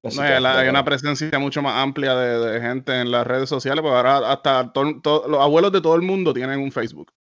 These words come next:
Speaker 1: No solamente eso, sino que el discurso de pensar y hablar de la política y tener posturas políticas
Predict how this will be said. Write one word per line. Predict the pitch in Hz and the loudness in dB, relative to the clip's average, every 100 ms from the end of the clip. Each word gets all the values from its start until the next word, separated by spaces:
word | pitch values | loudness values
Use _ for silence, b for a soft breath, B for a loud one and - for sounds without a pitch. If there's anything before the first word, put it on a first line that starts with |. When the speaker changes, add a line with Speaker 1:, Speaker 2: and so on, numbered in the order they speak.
| _ | _
Speaker 1:
No | 160 175 | 0 4
solamente | 233 233 233 233 233 190 | 6 6 6 2 2 2
eso, | 208 208 | 4 2
sino | 143 160 147 139 | -2 -2 -2 -2
que | 139 131 127 - _ | 0 2 0 -4 _
el | 131 135 | -2 -2
discurso | 131 135 - 147 160 - 180 | -2 -6 -6 -6 -4 2 4
de | 170 160 160 | 4 2 2
pensar | 147 143 139 143 | 0 -4 -2 0
y | 151 | 2
hablar | 156 143 143 151 | 2 2 -2 0
de | 160 | 0
la | 151 | 0
política | 139 135 151 156 139 | -2 -2 -4 -6 -6
y | 131 | -4
tener | 123 113 113 | -6 -8 -6
posturas | 143 135 147 147 | -8 -6 -4 -2
políticas | 139 139 156 147 135 127 - | 0 -2 -2 -6 -6 -6 -8